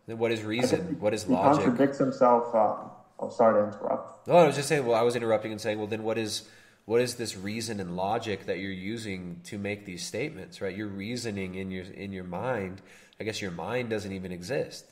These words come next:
Speaker 1: Your thoughts don't even exist to these people. All those are just phantasms and illusions and,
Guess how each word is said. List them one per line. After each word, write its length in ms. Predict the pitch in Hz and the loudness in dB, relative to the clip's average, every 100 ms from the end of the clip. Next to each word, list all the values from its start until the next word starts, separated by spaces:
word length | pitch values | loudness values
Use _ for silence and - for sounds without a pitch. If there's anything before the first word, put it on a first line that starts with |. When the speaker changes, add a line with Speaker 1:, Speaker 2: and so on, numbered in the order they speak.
| _ - | _ -10
Speaker 1:
Your 120 | 110 | -10
thoughts 460 | 104 107 123 113 - | -6 -2 -2 -4 -6
don't 180 | 104 98 | -6 -6
even 180 | 95 | -8
exist 400 | 90 95 147 156 | -10 -6 -8 -8
to 80 | - | -12
these 160 | 85 78 | -14 -14
people. 380 | 87 78 - - _ _ _ - | -14 -16 -18 -20 _ _ _ -4
All 160 | 107 | 0
those 180 | 117 110 | 0 2
are 320 | 107 110 98 | 2 4 2
just 300 | 98 101 - | 0 -6 -6
phantasms 680 | - 104 120 104 98 98 92 | -6 -8 -4 -4 -4 -8 -8
and 100 | 87 | -8
illusions 480 | 82 107 113 95 87 | -8 -10 -10 -10 -8
and, 240 | 87 | -10